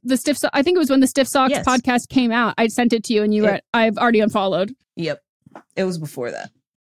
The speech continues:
Speaker 1: Yeah, that's what I mean. Like, by
Speaker 2: So.
Speaker 1: the time it was, but when
Speaker 2: Mm-hmm.
Speaker 1: that first came out, it was like, I sent it to you and
Speaker 2: I'm
Speaker 1: you were like,
Speaker 2: already
Speaker 1: "Oh, I'm
Speaker 2: done.
Speaker 1: already off." <laughs> And I
Speaker 2: Yeah.
Speaker 1: was like, "Great."
Speaker 2: Uh,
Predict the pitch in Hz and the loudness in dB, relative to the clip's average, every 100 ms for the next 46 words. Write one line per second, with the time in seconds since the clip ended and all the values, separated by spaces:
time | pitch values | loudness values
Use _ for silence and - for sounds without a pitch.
0 | _ 277 240 175 277 311 294 269 214 - | _ 0 0 0 0 2 2 2 2 2
1 | 262 294 247 285 285 277 226 247 269 269 | 2 0 -2 -4 -2 -2 -2 2 4 6
2 | 262 208 - 240 - - 214 214 208 175 | 4 2 0 0 -2 -6 -4 -2 -2 -4
3 | - 226 208 220 214 208 - _ _ 247 | -6 -2 -2 -2 -4 -4 -6 _ _ -2
4 | 247 269 247 - 165 185 180 160 165 220 | 0 0 0 0 2 4 4 2 2 2
5 | 226 240 226 208 180 196 - - 339 330 | 4 4 2 2 0 -4 -8 -4 0 4
6 | 320 320 240 - _ 262 254 202 - _ | 4 2 -2 -6 _ -8 -4 -2 -4 _
7 | _ _ _ - 185 | _ _ _ -4 -2